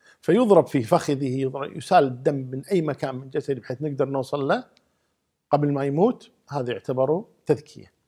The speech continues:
لأن هذه ضرورة هنا. هنا تذكية ضرورة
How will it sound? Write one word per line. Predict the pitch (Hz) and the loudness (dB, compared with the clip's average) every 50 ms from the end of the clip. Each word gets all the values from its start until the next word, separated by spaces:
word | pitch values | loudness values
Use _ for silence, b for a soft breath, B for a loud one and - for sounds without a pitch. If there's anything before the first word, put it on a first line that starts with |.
| _ _ | _ _
لأن | - 131 131 127 | -8 -6 -6 -4
هذه | 131 143 139 127 | -2 -2 -2 -2
ضرورة | 117 117 113 117 107 - - - _ | -2 -4 -8 -10 -10 -10 -16 -20 _
هنا. | - - _ _ _ _ _ _ _ _ _ _ _ _ _ | -20 -20 _ _ _ _ _ _ _ _ _ _ _ _ _
هنا | 139 139 139 156 190 - - _ _ _ _ _ _ _ _ _ | -2 0 0 0 0 -2 -8 _ _ _ _ _ _ _ _ _
تذكية | 147 143 131 - 170 160 | 0 0 2 4 4 6
ضرورة | 139 127 127 135 139 135 135 147 147 143 - _ | 6 6 6 4 4 4 4 4 4 4 0 _